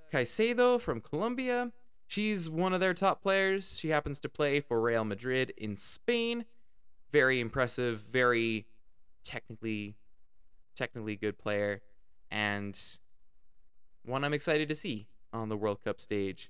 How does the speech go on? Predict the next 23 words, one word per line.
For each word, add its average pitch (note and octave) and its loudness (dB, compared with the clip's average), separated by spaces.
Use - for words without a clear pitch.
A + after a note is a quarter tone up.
here G#2 -4
in G2 -4
twenty G2+ -6
twenty-three. G2+ -2
And C#3 -4
then C#3+ 0
finally, G#3+ 4
we C#3+ 0
have, B2 4
again, C#3+ 4
I B2 6
b-, A2+ -8
apologize C#3+ 6
if C3 0
I B2+ 6
butcher A#2 4
this, G#2 0
but - 4
the C3+ -2
name D3+ 0
is B2 0
Ghislaine D#3 2
Chabak. G#2+ 2